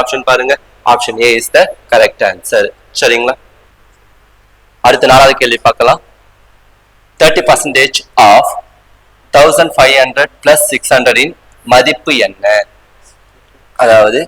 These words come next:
thirty percentage of thousand five hundred plus six hundred இதனுடைய மதிப்பு என்னன்னு கேட்டிருக்காங்க, சரிங்களா? இந்த தேர்ட்டி பர்சன்டேஜ் எப்படி எழுதுவோம்? Thirty by hundred எழுதுவோம், சரிங்களா?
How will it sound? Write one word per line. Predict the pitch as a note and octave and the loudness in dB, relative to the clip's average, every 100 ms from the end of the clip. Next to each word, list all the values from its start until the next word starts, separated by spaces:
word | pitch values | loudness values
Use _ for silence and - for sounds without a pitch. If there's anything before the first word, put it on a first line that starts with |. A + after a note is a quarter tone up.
| _ - _ - | _ -20 _ -2
thirty | C#3 C#3+ C#3 | -2 -2 -4
percentage | B2+ - B2+ C#3+ D#3 - - - _ _ - B2 | -4 -4 -6 -4 -4 -4 -10 -12 _ _ -2 2
of | A2 C3 - - _ _ - _ _ _ _ _ - _ - - B2 | 4 2 -2 -10 _ _ -20 _ _ _ _ _ -20 _ -20 -6 0
thousand | C3 C#3 D3 D3 - | 0 0 -2 -4 -2
five | B2 A#2+ A#2+ | -2 0 0
hundred | A2 G#2 G#2+ C3 - _ - - _ - | -2 -4 -2 -2 -4 _ -20 -20 _ -2
plus | C#3+ D3+ D3+ | -2 -2 -4
six | B2+ - C3+ | -6 -4 -4
hundred | A2 A2+ G#2+ _ - - B2 | -4 -4 -6 _ -20 -14 -6
இதனுடைய | B2 A#2+ A#2 D#3+ B2 A#2 | -4 0 0 -2 -2 0
மதிப்பு | B2+ - - D#3+ A#2 | 0 0 -6 -4 -4
என்னன்னு | G#2 C3 - | -4 -10 -6
கேட்டிருக்காங்க, | G#2+ - G2+ G2 G2 - - | -6 -6 -8 -8 -8 -14 -6
சரிங்களா? | A#2 G#2+ G#2+ A2 - _ _ _ | -6 -4 -4 -4 -6 _ _ _
இந்த | C#3 C3 - | -2 -2 2
தேர்ட்டி | F3 F3+ E3+ | 0 0 0
பர்சன்டேஜ் | C#3+ D#3+ C3+ | 0 -2 -4
எப்படி | B2+ C3+ | -2 -2
எழுதுவோம்? | A#2+ A#2 A#2+ - _ - | -4 -2 -4 -6 _ -2
Thirty | C#3+ C#3 C#3+ A#2+ | 0 0 0 0
by | D3 - _ A2+ | -2 -4 _ -2
hundred | A2 A2+ B2 A2+ | -2 0 -2 -2
எழுதுவோம், | G2 - G2 - | -8 -12 -20 -8
சரிங்களா? | C3 A#2+ A#2+ | -6 -4 -2